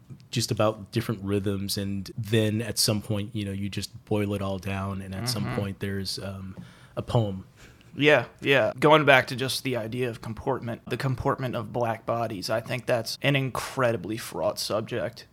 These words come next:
Speaker 2: Just 'cause, you know, another one of the double standards in America is that, like, there's no, there's almost, like, there's not the same kind of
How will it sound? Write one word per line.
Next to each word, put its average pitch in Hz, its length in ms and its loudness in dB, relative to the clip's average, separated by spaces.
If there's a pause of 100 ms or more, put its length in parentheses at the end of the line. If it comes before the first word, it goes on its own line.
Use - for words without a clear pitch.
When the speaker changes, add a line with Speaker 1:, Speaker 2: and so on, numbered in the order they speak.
Speaker 2:
Just - 280 0
'cause, 123 420 -2 (100)
you 151 120 0
know, 135 260 4
another 147 320 6
one 151 140 8
of 135 60 2
the 131 80 4
double 123 280 4
standards 123 540 0
in 131 80 0
America 131 600 2
is 127 200 0
that, 110 180 0
like, 120 320 0
there's 131 400 -2 (420)
no, 143 540 4
there's 143 180 4
almost, 160 300 2
like, 147 320 4 (640)
there's 160 140 6
not 190 160 6
the 196 80 2
same 160 340 4
kind 143 240 2
of 123 300 -2